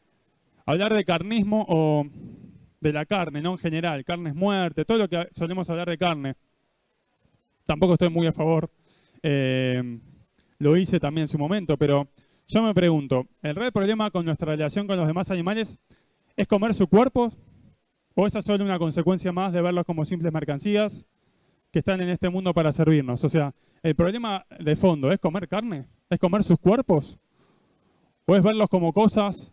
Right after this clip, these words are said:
o verlos como recursos y someterlos a lo que queramos nosotros? ¿Por qué estamos tan centrados en la carne? En el carnismo, bueno, un,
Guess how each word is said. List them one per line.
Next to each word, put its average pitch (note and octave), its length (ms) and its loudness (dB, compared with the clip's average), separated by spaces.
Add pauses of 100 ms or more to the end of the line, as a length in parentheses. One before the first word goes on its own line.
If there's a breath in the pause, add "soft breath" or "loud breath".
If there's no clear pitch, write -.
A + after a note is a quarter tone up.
o D#3+ 100 2
verlos G3 200 4
como E3+ 180 0
recursos G3+ 600 2 (640)
y E3 80 0
someterlos F#3 580 0
a F3+ 60 2
lo D#3+ 100 4
que D3 140 -4
queramos E3 340 -4
nosotros? C3 640 -4 (680)
¿Por F#3 160 4
qué B3 80 -2
estamos F#3 320 0
tan F#3 180 -2
centrados E3+ 400 -4
en D3+ 100 -8
la B2+ 120 -8
carne? B2+ 300 -6
En B2+ 40 -6
el C3 80 -8
carnismo, F3 480 0
bueno, E3 240 0
un, C#3+ 180 -12